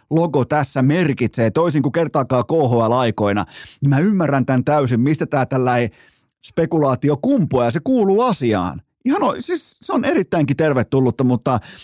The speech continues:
ää, isossa kuvassa kuitenkaan Jokereiden pelaamisella ei ole sen kummosemmin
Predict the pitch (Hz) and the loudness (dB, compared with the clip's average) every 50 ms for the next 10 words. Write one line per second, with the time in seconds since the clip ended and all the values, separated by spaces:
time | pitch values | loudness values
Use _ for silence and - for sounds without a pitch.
0 | - - - - - 139 143 143 - 180 208 202 254 - - 165 - 156 160 135 | -20 -20 -20 -6 -2 -2 0 0 0 -2 -2 -4 -2 -4 -4 -4 -2 -2 -2 -2
1 | 151 - 170 180 180 165 143 147 139 139 151 165 196 165 143 127 - 127 123 - | -2 -2 -2 0 0 0 0 0 0 0 0 0 0 -2 -2 0 0 -2 0 0
2 | 151 165 196 196 185 156 139 120 123 113 120 - - 170 180 175 175 165 - - | 0 0 0 0 0 0 0 0 0 0 0 0 0 -2 0 0 0 -2 0 -2
3 | 180 175 160 - 170 185 180 165 151 127 127 120 120 120 117 117 107 | -2 -2 -2 -2 0 0 0 0 0 0 0 0 2 2 2 0 -2